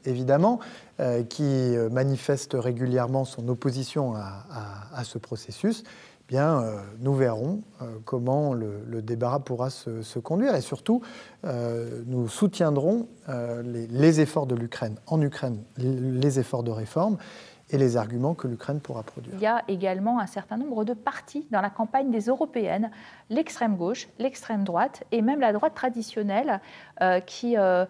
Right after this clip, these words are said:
Speaker 2: euh, eh bien, euh, se méfie beaucoup de ce pays, euh, de trente-huit millions d'habitants, grenier, euh, euh, grenier de l'Europe, euh, et, euh, qui craignent un dumping social agricole, disent-ils, ne souhaitent pas une,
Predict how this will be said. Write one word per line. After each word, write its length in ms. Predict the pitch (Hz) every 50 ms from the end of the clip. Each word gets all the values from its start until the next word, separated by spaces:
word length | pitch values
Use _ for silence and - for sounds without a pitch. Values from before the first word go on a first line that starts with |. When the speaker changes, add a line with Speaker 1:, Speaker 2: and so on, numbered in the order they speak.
| - - - - - -
Speaker 2:
euh, 160 | 180 175 170
eh 100 | - 190
bien, 340 | 185 190 - 214 226 220 196
euh, 60 | 185
se 180 | 185 - - 269
méfie 320 | 240 240 240 - - -
beaucoup 440 | 240 233 220 226 - - 220 269 277
de 200 | 240 226 226 226
ce 180 | 220 - - 233
pays, 500 | 220 233 - 202 196 202 214 240 254 - -
euh, 160 | 196 190 185
de 280 | 190 208 226 233 226 220 -
trente-huit 360 | - - 202 - - - 226
millions 260 | 220 214 208 214 208
d'habitants, 520 | 202 196 185 185 190 - - 208 214 214
grenier, 560 | 202 196 - 185 190 196 196 208 208 202 190 175
euh, 140 | 165 170 - - - - - - - - - -
euh, 160 | 170 156 156
grenier 380 | 165 - 190 196 202 208 214
de 120 | 190 190 180
l'Europe, 420 | 185 180 185 202 254 269 - 196 - - - - - - - - - - -
euh, 340 | 170 165 165 165 139 - - - -
et, 300 | 202 226 226 226 226 202
euh, 340 | 175 175 165 165 160 - - - - - _
qui 160 | - - 202
craignent 380 | - - - 233 240 240 233 -
un 300 | - 202 220 240 240 -
dumping 480 | - 180 208 208 208 214 208 233 226 208
social 420 | - - 214 - - - 233 226
agricole, 540 | 220 196 - - 180 - - 220 226 233 196
disent-ils, 500 | 202 196 196 - - - - 247 247 226
ne 80 | 208 202
souhaitent 320 | 208 - - 202 202 -
pas 160 | - 247 240
une, 180 | 226 208 202